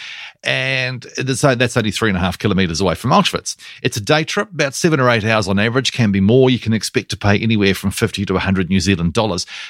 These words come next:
But do avoid the cheaper ones because you might get it. This is a serious place. You need to have time and you need to have experienced people that, you know, show you what's going on. There are more expensive and private tours. Actually go to TripAdvisor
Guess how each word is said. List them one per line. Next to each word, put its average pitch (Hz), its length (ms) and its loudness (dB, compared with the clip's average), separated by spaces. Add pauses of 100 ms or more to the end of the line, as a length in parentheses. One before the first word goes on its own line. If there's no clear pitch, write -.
But 120 220 -8
do 165 260 4 (100)
avoid 139 480 2
the 104 60 -12
cheaper 156 360 2
ones 78 320 0
because 110 540 0
you 123 180 0
might 127 280 0
get 131 160 0
it. - 160 -6 (100)
This 160 300 0
is 233 160 0
a 143 80 0
serious 135 440 2
place. - 460 -4
You 131 180 0
need 139 380 2
to 139 80 2
have 113 240 2
time 95 460 0 (240)
and 110 160 2
you 110 80 4
need 113 180 2
to 92 60 -4
have 92 340 0
experienced 92 600 0
people 95 300 0
that, 78 140 -2 (100)
you 92 120 0
know, 60 200 -4 (160)
show - 180 2
you 85 120 -6
what's 85 220 -8
going 82 300 0
on. 80 180 0 (340)
There 135 100 4
are 143 60 4
more 196 200 6
expensive 147 420 -2
and 90 140 -2
private 147 320 2
tours. 220 360 2 (300)
Actually - 300 0
go 208 100 2
to 170 60 2
TripAdvisor 98 760 0